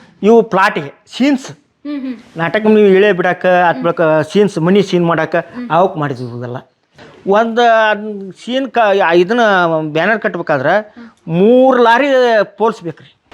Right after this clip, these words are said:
Speaker 2: ರಜತರಂಗದ ಧ್ರುವತಾರೆ ಪುಸ್ತಕವನ್ನು ಟೋಟಲ್ ಕನ್ನಡದವರು ಪಬ್ಲಿಷ್ ಮಾಡಿದ್ದಾರೆ. ನಮ್ಮ ಆತ್ಮೀಯ ಗೆಳೆಯರು ಹಾಗೂ ಲೇಖಕರಾದಂಥ ವಿ ಶ್ರೀಧರ್ ಅವರು ಕಲ್ಪನಾ ಅವರ ಬದುಕಿನ ಬಗ್ಗೆ ಅವಲೋಕನ ಮಾಡಿ ಸಮಗ್ರವಾಗಿ ಮಿನುಗುತ್ತಾರೆ ಕಲ್ಪನಾ ಅವರ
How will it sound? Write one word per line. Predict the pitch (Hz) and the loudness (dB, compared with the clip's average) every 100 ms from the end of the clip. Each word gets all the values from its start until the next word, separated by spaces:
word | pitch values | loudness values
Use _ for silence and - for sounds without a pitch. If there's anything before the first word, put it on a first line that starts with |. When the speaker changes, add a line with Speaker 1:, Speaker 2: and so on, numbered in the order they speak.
| - | -2
Speaker 2:
ರಜತರಂಗದ | 254 262 339 415 392 359 339 | 0 2 0 0 2 2 2
ಧ್ರುವತಾರೆ | 330 277 277 349 339 349 | 2 2 2 2 2 2
ಪುಸ್ತಕವನ್ನು | 330 294 285 285 269 294 285 | -2 -2 -2 0 0 0 0
ಟೋಟಲ್ | 277 392 403 | 0 2 2
ಕನ್ನಡದವರು | 370 311 277 262 254 | 2 2 2 2 2
ಪಬ್ಲಿಷ್ | 254 220 294 - 294 | 0 0 0 0 -2
ಮಾಡಿದ್ದಾರೆ. | 254 240 226 240 | 0 0 0 0
ನಮ್ಮ | - 285 294 | -2 0 0
ಆತ್ಮೀಯ | 240 247 320 339 320 | 0 -2 2 2 2
ಗೆಳೆಯರು | 285 277 269 302 | 2 2 4 2
ಹಾಗೂ | 247 254 | 0 0
ಲೇಖಕರಾದಂಥ | 269 254 269 330 320 285 285 285 269 | 2 0 0 0 0 2 0 0 -2
ವಿ | 233 294 | -2 -4
ಶ್ರೀಧರ್ | - 254 240 285 | -2 -2 2 2
ಅವರು | 262 247 - | 2 0 -2
ಕಲ್ಪನಾ | - 285 285 359 370 | -2 -2 0 0 2
ಅವರ | 359 349 | 2 2
ಬದುಕಿನ | 240 233 254 294 | 2 -2 0 -2
ಬಗ್ಗೆ | 269 233 208 247 - - - | 0 -2 -2 -2 -2 -8 0
ಅವಲೋಕನ | 254 320 403 392 349 | 2 4 2 0 0
ಮಾಡಿ | 294 254 294 | 0 -2 -4
ಸಮಗ್ರವಾಗಿ | - 277 330 392 415 370 339 359 - - 254 | -4 -2 0 0 0 2 0 -2 -8 -4 4
ಮಿನುಗುತ್ತಾರೆ | 254 339 403 427 381 392 | 4 6 4 2 2 0
ಕಲ್ಪನಾ | 392 294 285 294 285 | 2 0 0 0 0
ಅವರ | 262 | 2